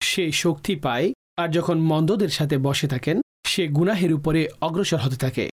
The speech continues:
আর এটাই হচ্ছে কারণ, দিনী মহলের কারণে যদি কেউ দিনী মহলের নিকটবর্তী থাকে,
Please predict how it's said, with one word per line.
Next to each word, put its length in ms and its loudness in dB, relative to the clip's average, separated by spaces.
আর 120 -2
এটাই 240 0
হচ্ছে 280 0
কারণ, 320 2
দিনী 340 4
মহলের 400 2
কারণে 400 2
যদি 300 2
কেউ 260 2
দিনী 260 4
মহলের 380 2
নিকটবর্তী 560 2
থাকে, 320 2